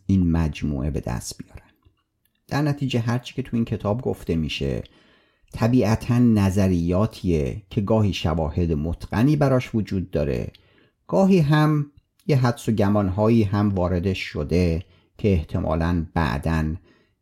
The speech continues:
یه اصلاحاتی درش انجام خواهد شد. فصل سوم کتاب مختصری از تاریخ بین النهرین رو ارائه می‌کنه.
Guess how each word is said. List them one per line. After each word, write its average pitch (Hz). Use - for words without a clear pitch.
یه 87
اصلاحاتی 76
درش 76
انجام 64
خواهد -
شد. -
فصل 180
سوم 180
کتاب 147
مختصری 107
از 113
تاریخ 87
بین 73
النهرین 62
رو 80
ارائه 64
می‌کنه. -